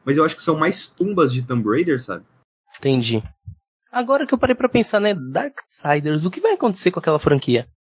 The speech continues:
Speaker 1: Ah, não sei, cara. Eu sei que vai ter o... vai ter o quarto jogo, né? Tipo, teve o, até aí o Genesis, não joguei.
Speaker 2: Quero jogar.
Speaker 1: Não vi gente falando mal, mas também não vi gente falando bem.
Speaker 2: Eu vi o Nautilus falando bem.
Speaker 1: Então, então, é, setenta e oito no Metacritic.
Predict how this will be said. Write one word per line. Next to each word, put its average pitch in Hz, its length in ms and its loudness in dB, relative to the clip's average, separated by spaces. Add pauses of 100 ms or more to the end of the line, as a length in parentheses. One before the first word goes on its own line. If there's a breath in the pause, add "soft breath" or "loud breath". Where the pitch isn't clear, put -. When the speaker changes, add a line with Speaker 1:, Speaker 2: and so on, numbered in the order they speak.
(180)
Speaker 1:
Ah, 196 260 0
não 240 120 0
sei, 170 280 2
cara. 110 220 0
Eu 110 40 2
sei 123 140 -2
que 123 100 -10
vai 147 100 2
ter 170 120 -2
o... 170 140 0
vai 170 140 0
ter 220 100 -2
o 330 160 0
quarto 311 280 0
jogo, 120 300 2
né? 127 220 -2 (440)
Tipo, 101 420 -4
teve 123 340 0
o, 113 320 2
até 107 160 -2
aí 117 120 2
o 110 40 0
Genesis, 147 500 0
não 127 180 2
joguei. 117 540 2 (460)
Speaker 2:
Quero 123 200 0
jogar. 123 440 0 (120)
Speaker 1:
Não 143 200 0
vi 180 100 2
gente 135 240 0
falando 123 320 2
mal, 117 340 2
mas 135 160 -6
também 120 200 0
não 123 100 4
vi 120 80 2
gente 110 220 -2
falando 104 260 0
bem. 135 400 0 (600)
Speaker 2:
Eu 139 100 -6
vi 190 120 0
o 226 40 2
Nautilus 123 460 2
falando 117 280 0
bem. 113 240 -2 (460)
Speaker 1:
Então, 196 220 -4
então, 226 520 -2
é, 190 200 2
setenta 175 380 0
e 190 40 2
oito 185 200 0
no 180 60 0
Metacritic. 160 600 -2